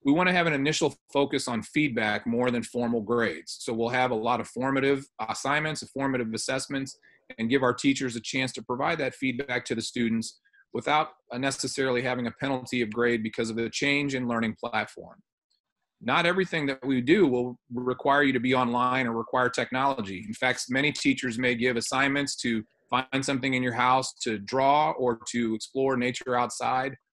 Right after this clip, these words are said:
or to utilize coins or to do different hands-on activities that you may have available in your house. Please do make use of the ten to two office hours. Our teachers and staff will be available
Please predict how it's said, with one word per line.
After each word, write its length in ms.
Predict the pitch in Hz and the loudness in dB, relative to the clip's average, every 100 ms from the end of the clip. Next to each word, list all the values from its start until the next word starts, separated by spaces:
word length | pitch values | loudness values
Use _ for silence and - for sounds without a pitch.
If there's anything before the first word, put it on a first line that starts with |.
| _ - | _ -4
or 120 | 123 | 0
to 80 | 120 | 2
utilize 560 | 127 131 123 120 123 - | 2 2 2 4 2 -2
coins 640 | - 151 151 151 151 127 | -4 0 2 2 2 0
or 60 | 113 | -2
to 60 | |
do 180 | 117 127 | -2 0
different 440 | 127 - 123 117 - | 0 0 -2 -4 -4
hands-on 400 | 131 131 127 123 | -2 0 0 -2
activities 680 | 113 - 123 123 123 117 | -2 -4 -4 -2 -2 -4
that 160 | 117 113 | -6 -4
you 100 | 123 | -2
may 120 | 123 | -2
have 160 | 120 117 | -2 -2
available 480 | 113 117 117 113 110 | 0 0 0 0 0
in 60 | |
your 100 | 117 | -2
house. 480 | 123 123 - - - _ _ _ _ _ - | -2 -4 -8 -14 -16 _ _ _ _ _ 6
Please 260 | 180 196 | 6 6
do 160 | 151 185 | 4 4
make 220 | 165 135 - - | 4 2 0 0
use 280 | 139 139 127 | 6 6 4
of 100 | 113 | -4
the 60 | |
ten 240 | 110 135 131 | -2 0 -2
to 80 | 120 | 0
two 200 | 139 123 - | 0 0 2
office 380 | 120 - 110 104 | 2 2 0 0
hours. 400 | 95 101 110 113 | 0 0 -2 -4
Our 120 | 107 - | -8 -4
teachers 440 | 127 - 127 110 | -2 -2 -4 -2
and 120 | 110 | -6
staff 300 | - 110 113 | -4 -2 -2
will 80 | 117 | -4
be 260 | 110 113 117 - | -2 -2 -2 -4
available 580 | 104 117 123 120 127 | -2 0 0 0 -2